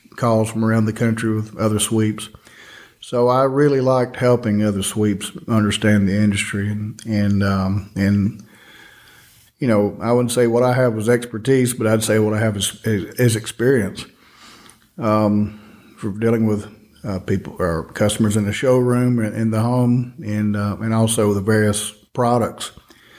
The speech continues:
And, um, so I saw the, uh, the industry rise and fall and change,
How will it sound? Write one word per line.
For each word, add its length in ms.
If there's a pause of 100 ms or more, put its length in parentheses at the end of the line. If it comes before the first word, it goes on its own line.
(580)
And, 320
um, 420
so 420 (260)
I 60
saw 320
the, 300
uh, 180 (840)
the 120
industry 420
rise 380
and 140
fall 340
and 140
change, 540